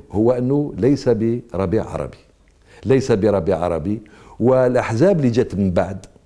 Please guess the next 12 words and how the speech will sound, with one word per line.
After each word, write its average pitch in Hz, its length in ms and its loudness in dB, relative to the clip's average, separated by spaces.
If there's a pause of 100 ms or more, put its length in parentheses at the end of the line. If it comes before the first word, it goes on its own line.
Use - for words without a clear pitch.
(140)
جات 95 220 0
من 82 180 -2
بعد، 104 240 -4 (380)
لأنه 139 340 2
كانت 165 300 0
في - 160 -2
سياق. 120 540 0 (380)
أنا 135 180 2
مرة 160 260 2
قلتها 127 380 -2
يعني 80 300 -2
في، 69 400 -8